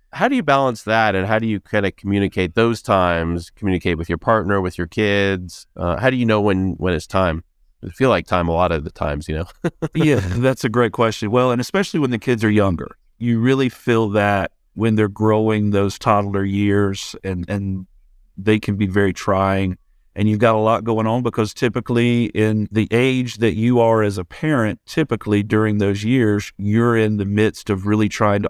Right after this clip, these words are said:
Speaker 2: also grow your career and figure your career out. I will say that I didn't get that right all the time. And that's one of the reasons why we, we tried, I tried to talk about it in the book quite a bit, because finding that balance,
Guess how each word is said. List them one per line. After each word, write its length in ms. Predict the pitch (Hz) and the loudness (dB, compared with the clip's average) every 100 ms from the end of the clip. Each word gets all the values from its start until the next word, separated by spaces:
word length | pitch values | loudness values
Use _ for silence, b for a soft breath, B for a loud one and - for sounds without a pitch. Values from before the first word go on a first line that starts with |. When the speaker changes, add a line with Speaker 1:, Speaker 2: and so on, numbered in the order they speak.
| - | -2
Speaker 2:
also 380 | 104 110 101 | -2 0 -2
grow 360 | 95 104 104 101 | -2 0 2 2
your 220 | 101 87 | 0 -2
career 640 | - - 92 92 131 - - _ _ _ _ - | -6 -4 -2 0 0 -2 -14 _ _ _ _ -4
and 200 | 101 95 | -4 0
figure 260 | 113 104 | 0 2
your 220 | 101 95 | 0 -2
career 500 | 87 - 95 110 113 | -4 -2 2 4 2
out. 300 | 87 82 78 _ _ - - | 0 -6 -8 _ _ -20 0
I 120 | 135 | 0
will 200 | 131 143 | 2 -2
say 300 | - 127 120 | 0 0 2
that 260 | 113 107 - | 2 -2 -2
I 100 | - | 0
didn't 220 | 120 127 117 | 0 0 0
get 160 | 117 | 0
that 180 | 120 101 | 2 0
right 280 | 101 117 107 | 2 2 2
all 160 | 92 | -2
the 80 | 87 | -6
time. 440 | 90 95 87 80 110 _ | -6 -6 -6 -8 -14 _
And 160 | 101 104 | -4 -2
that's 180 | 104 | -2
one 160 | 107 113 | 0 0
of 60 | 107 | 2
the 100 | 107 | 2
reasons 440 | 110 104 104 98 | 0 0 -2 2
why 260 | 104 101 101 | 4 4 2
we, 180 | 101 101 95 | -2 -6 -6
we 120 | 104 | -6
tried, 380 | - 110 104 92 | 0 2 2 -2
I 120 | 98 | -4
tried 240 | - 110 | 0 0
to 60 | 95 | 0
talk 240 | - 101 | -4 -4
about 220 | 98 101 | -2 -2
it 40 | 98 | -2
in 60 | |
the 60 | 90 | -6
book 280 | 90 110 - | -2 -2 0
quite 240 | - 92 | -4 -4
a 60 | 90 | -4
bit, 300 | 92 90 78 _ _ - - - | -4 -6 -6 _ _ -20 -18 -6
because 320 | 104 110 101 | 0 0 -2
finding 560 | - 120 127 123 117 | 0 0 2 0 0
that 320 | 110 110 101 - | 2 0 -2 -2
balance, 720 | 104 101 123 139 - - - | 0 2 0 -4 -8 -18 -20